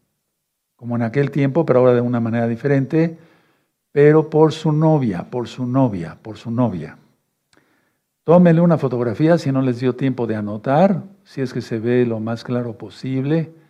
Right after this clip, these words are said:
A ver, si se verá lo más claro posible en tu pantalla, el, el Roy Luis. Muy bien, perfecto. Muy bien. Bueno, esta es la base de lo que yo les quiero explicar en varios miércoles.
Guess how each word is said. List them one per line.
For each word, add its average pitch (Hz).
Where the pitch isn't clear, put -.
A 95
ver, 135
si 127
se 113
verá 107
lo 120
más 113
claro 113
posible 120
en 117
tu 110
pantalla, 113
el, 110
el 120
Roy 110
Luis. 120
Muy 123
bien, 101
perfecto. 107
Muy 151
bien. 87
Bueno, 85
esta 214
es 180
la 165
base 190
de 165
lo 127
que 131
yo 151
les 160
quiero 165
explicar 147
en 135
varios 135
miércoles. 135